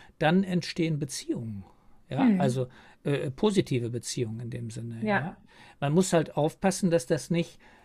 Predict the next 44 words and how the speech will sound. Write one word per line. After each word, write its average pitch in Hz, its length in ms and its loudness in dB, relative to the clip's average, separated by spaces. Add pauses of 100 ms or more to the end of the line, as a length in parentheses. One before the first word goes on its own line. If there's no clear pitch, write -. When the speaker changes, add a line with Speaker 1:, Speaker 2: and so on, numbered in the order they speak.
(160)
Speaker 1:
zur 165 160 0
Blamage 151 640 4
wird, 110 300 -2
ne? 196 140 4
Also 147 180 0
Schwierigkeit 180 580 4
ist 175 200 0
halt, 170 120 6
wenn 165 140 2
ich 160 120 -2
jetzt, 165 220 2
ich 190 140 -6
sag 143 200 0
mal, 151 140 0
elf 151 300 -2
und 143 80 -4
fünfjährige 202 640 2
habe 208 220 2
und 151 120 -2
der 139 80 2
Fünfjährige 165 580 -2
sagt, 147 280 -2
„Das 147 180 -2
sind 147 200 -2
die 147 100 0
Bullen 156 420 2
und 147 160 -2
das 143 140 -2
sind 147 180 -2
die 131 120 -4
Kühe“, 190 500 2 (260)
und 156 120 0
der - 140 2
Elfjährige 160 520 0
macht 160 200 -2
sich 147 120 -6
darüber 147 240 2
lustig, 175 360 0
weil 147 120 4
er 139 40 6
das 147 140 2
schon 151 180 0
gelernt 156 400 2
hat. 139 220 -2